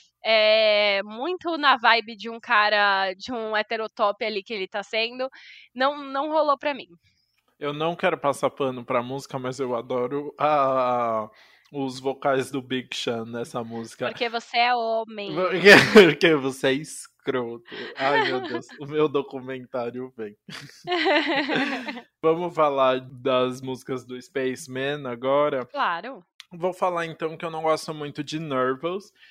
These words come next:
Speaker 2: E é só porque <laughs> eu tô muito rancoroso hoje, mas é, é uma música muito, com uma letra muito romântica, né? A faixa anterior, que é Death Do Us Apart,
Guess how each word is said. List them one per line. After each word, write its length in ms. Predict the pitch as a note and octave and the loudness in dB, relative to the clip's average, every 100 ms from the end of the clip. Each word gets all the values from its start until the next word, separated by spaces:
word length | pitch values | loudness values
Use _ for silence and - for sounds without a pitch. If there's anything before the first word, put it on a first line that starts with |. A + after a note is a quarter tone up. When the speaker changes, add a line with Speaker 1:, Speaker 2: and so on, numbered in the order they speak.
| _ _ E3+ | _ _ -14
Speaker 2:
E 640 | D#3+ E3 E3 E3 D#3+ D3+ - | -10 -8 -6 -2 -2 -4 -4
é 100 | E3 | -2
só 160 | F3 G#3 | 2 2
porque 520 | - G#3+ F#3+ G#3+ F#3+ | 0 -8 2 4 6
<laughs> 600 | D#3+ - - G#3 - F#3+ | 4 2 0 0 6 8
eu 100 | G#3+ | 8
tô 160 | G#3+ F3+ | 6 4
muito 280 | D#3+ - G#3+ | 4 -2 0
rancoroso 840 | G3+ G3 F#3+ G#3 D3+ C#3 C#3 C3+ | 0 -2 0 2 4 2 0 -2
hoje, 380 | C3 B2 B2 B2+ - - - - | -4 -4 -6 -12 -14 -18 -20 -10
mas 540 | C#3+ D3 D3+ D3+ C#3+ | 0 2 2 0 0
é, 600 | D#3 D#3 D#3 D#3 D3+ D3 - | 0 2 4 2 2 -2 -2
é 80 | |
uma 180 | E3+ F3+ | -2 -2
música 340 | E3+ F3 F3 F3+ | -4 -8 -4 -4
muito, 480 | E3+ E3 F#3+ - | -4 -8 -10 -12
com 140 | F#3+ E3 | -14 -6
uma 100 | D#3+ | -4
letra 380 | D#3 D#3 F3+ F3 | -2 -4 -2 -2
muito 340 | E3 E3 F#3+ | -2 -8 -4
romântica, 800 | E3 D3+ C3+ B2 B2 A#2 - B2 | 2 0 0 -4 -6 -10 -12 -12
né? 240 | B2 B2+ C3 - | -10 -12 -14 -4
A 360 | C#3 C#3+ C#3 C3+ | 2 4 4 2
faixa 340 | - C#3+ - | 2 0 -2
anterior, 640 | C3 C3+ A#2+ B2+ C#3 F#3+ | -10 -8 -4 -2 0 0
que 140 | G#3 D3 | 0 -4
é 80 | C3 | 0
Death 300 | C3 C3 - | 2 0 -4
Do 260 | C3 B2+ B2+ | -10 -6 -6
Us 160 | A#2 | -6
Apart, 580 | A#2+ - C#3+ D#3+ F#3 F3+ | -8 -2 2 4 2 -2